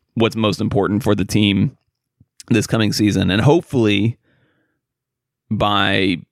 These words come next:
clearing out some places in the squad and bringing in some new players, you're able to get guys who you think will help be able to facilitate doing that. So, I, I, but I do, s-, to answer the question,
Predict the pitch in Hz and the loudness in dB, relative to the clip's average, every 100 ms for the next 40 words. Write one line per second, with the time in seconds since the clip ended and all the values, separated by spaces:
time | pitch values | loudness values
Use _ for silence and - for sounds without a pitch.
0 | _ _ _ - 143 135 127 117 120 120 | _ _ _ -2 2 2 2 0 -2 0
1 | 113 113 110 - 127 110 107 104 110 107 | 2 2 0 0 2 2 0 0 -2 0
2 | 107 104 101 98 107 143 - 104 98 98 | 0 0 2 2 4 2 2 0 2 2
3 | 98 92 - - - - 110 110 107 104 | 0 -2 -8 -16 -10 0 2 2 2 0
4 | - 110 104 107 101 98 107 101 101 117 | 0 -2 0 0 0 0 0 0 0 0
5 | 92 - 98 90 - 104 104 - 101 95 | -2 0 0 0 0 -2 -2 -4 -2 -2
6 | 98 - 98 95 - - - - 117 - | -4 -4 -4 -4 -8 -8 -4 0 -2 -2
7 | 110 107 - 107 107 107 - - 101 90 | -4 -4 0 0 -2 -4 -6 -2 -2 -2
8 | 123 _ _ - - - - 123 - 131 | -8 _ _ -20 -8 -6 -4 -4 -2 0
9 | 131 127 143 139 101 104 117 113 139 143 | 0 2 2 2 0 -4 -4 -2 0 0
10 | - 110 131 127 120 120 | -2 0 0 0 0 0